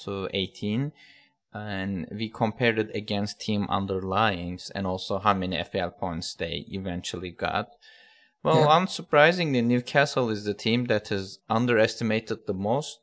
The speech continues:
Speaker 1: by models. And, uh, by model now, I will talk about the ensemble model, which is the, just the average.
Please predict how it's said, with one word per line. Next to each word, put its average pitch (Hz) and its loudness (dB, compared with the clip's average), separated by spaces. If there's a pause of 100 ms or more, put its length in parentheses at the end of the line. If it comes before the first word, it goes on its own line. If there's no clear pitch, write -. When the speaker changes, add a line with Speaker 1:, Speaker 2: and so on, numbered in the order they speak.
Speaker 1:
by 104 0
models. 107 -4
And, 110 0
uh, - -8
by 123 2
model 127 2
now, 113 6
I 104 4
will 101 -2
talk 104 -2
about 95 -2
the - -2
ensemble 98 -2
model, 87 -6
which 90 -8
is 85 -12
the, 90 -10
just 87 -8
the - -6
average. 90 -4